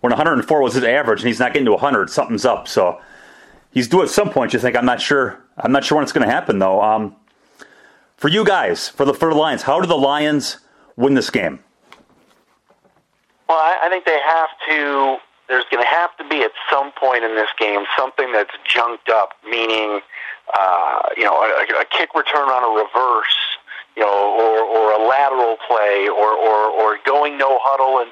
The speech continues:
Speaker 2: and, and doing and, and a halfback pass. I, I think the Lions have gotta do some sort of, they, they've been very basic offensively, other than the, the, the hurry up offense and the, and, and the no huddle. But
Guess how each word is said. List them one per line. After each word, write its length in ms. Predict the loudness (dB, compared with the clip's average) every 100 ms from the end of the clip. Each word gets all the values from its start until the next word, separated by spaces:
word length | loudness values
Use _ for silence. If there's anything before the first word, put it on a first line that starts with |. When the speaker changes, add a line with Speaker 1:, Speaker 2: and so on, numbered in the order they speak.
| -8
Speaker 2:
and, 100 | -10 -12 -20 -20 -8
and 140 | -6 -2
doing 420 | 0 0 -2 -2
and, 80 | 0
and 180 | 2 0
a 40 |
halfback 560 | 0 -2 -2 0 0 -2
pass. 280 | -2 0 0
I, 300 | 0 2 0
I 20 | -2
think 160 | -4 -2
the 80 |
Lions 520 | -2 0 0 -2 -6 -8
have 100 | -2
gotta 220 | -2 -2
do 120 | -10 -6
some 160 | -4 -2
sort 180 | 0 0
of, 60 | -2 _ -6
they, 120 | -4
they've 120 | -4 -2
been 200 | -4 0
very 280 | 0 0 -2
basic 420 | -2 -2 -2 -4 0
offensively, 640 | 0 0 -4 -4 -2 0
other 220 | 2 0
than 160 | -2 -2
the, 180 | 0 -2
the, 60 | -4
the 320 | -2 -2 0 0
hurry 200 | 0 0
up 80 | 2
offense 400 | 0 0 -6 -14 _ _ -20 -10
and 100 | -4
the, 60 | 0
and, 340 | 0 0 0
and 40 | -2
the 40 |
no 240 | 0 0 0
huddle. 300 | 0 0
But 100 | 0